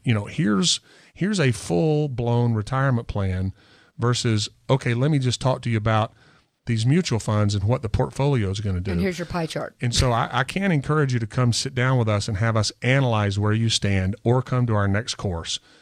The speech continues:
Speaker 1: two oh five, nine eight eight, triple zero six, two oh five, nine eight eight, triple zero six. We'll do it in person, we'll do it over the computer,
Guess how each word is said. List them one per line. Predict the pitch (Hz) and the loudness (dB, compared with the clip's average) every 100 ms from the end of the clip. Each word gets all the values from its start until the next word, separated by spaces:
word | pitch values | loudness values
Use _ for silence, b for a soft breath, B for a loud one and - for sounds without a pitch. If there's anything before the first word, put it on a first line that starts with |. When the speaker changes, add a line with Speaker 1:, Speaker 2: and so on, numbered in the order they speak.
| b | b
Speaker 1:
two | - 139 151 | -4 0 2
oh | 151 | 0
five, | 123 117 110 | 0 0 2
nine | 107 110 123 | 2 2 2
eight | 120 110 | 2 2
eight, | 98 104 | 0 -2
triple | - 120 113 | -2 -2 0
zero | 113 110 | 2 2
six, | - 101 101 - - b b b b | 2 -2 -4 -10 -18 b b b b
two | - 139 | 0 0
oh | |
five, | 139 120 110 | 2 0 0
nine | 107 110 120 | 2 2 2
eight | 117 | 2
eight, | 101 110 | 0 -2
triple | - 117 117 | -2 -2 0
zero | 117 120 | 2 2
six. | - 104 107 - b b b | 0 -2 -4 -14 b b b
We'll | 110 113 | -4 0
do | 127 | 0
it | 127 | 2
in | 117 | 0
person, | 117 165 - 185 180 131 | 0 0 0 0 -2 -2
we'll | 107 | -2
do | 113 117 | 2 0
it | 117 | 0
over | 110 107 | 0 0
the | |
computer, | 104 110 170 190 196 180 | -2 -2 0 0 0 -2